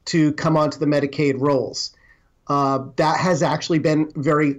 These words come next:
profitable for United Healthcare and many others. So that's, that's, uh, something that we're gonna have to watch carefully as investors, because while we, on the surface, we may say, "Wow, there's a lot about Obamacare that is a drag on profitability." There's a,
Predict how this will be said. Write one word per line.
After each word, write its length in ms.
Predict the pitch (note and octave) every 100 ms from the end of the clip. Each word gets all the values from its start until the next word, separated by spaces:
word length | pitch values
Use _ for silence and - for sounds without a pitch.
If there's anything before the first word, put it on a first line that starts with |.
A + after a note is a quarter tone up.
| -
profitable 800 | - - F#3+ F#3 F#3 D3+ A#2+ G2 - _ _
for 160 | E3+
United 340 | D#3+ D3+ D3+ C#3
Healthcare 540 | D#3 D3 - D3 C#3
and 100 | C#3+
many 240 | C#3+ C3+
others. 500 | C#3+ B2 - - - _ _ _
So 160 | - C#3+
that's, 360 | E3+ F3+ -
that's, 520 | A#3 E3+ F3 - - - -
uh, 320 | D3+ D3 C3+
something 240 | F#3 E3+
that 80 | E3
we're 80 | D#3
gonna 140 | E3
have 100 | D#3+
to 80 | E3
watch 280 | D3+ D3 -
carefully 420 | - A3 A3 F3
as 120 | D#3
investors, 680 | D3+ D3 D3 C3 D#3 D3 - - - _
because 240 | D3+ D3+
while 360 | C3+ E3 D#3 E3
we, 120 | E3
on 140 | E3+ D3+
the 100 | C#3
surface, 400 | G#3+ A3 G3 -
we 80 |
may 140 | E3 D#3+
say, 180 | F3 D#3+
"Wow, 200 | D3+ D3+
there's 160 | C#3
a 20 |
lot 380 | D3+ D#3+ E3+ E3+
about 320 | D#3+ D#3+ D#3+ D#3+
Obamacare 800 | C#3+ D#3+ D#3+ D#3+ D#3+ C#3+ C#3+ - - _
that 220 | C#3 D#3+
is 120 | C#3+
a 60 | D3
drag 540 | C#3 C#3+ D#3 G3+ G#3
on 160 | F3 C3+
profitability." 520 | D3+ C3+ C3+ C#3 C#3+
There's 200 | D3
a, 80 | C3+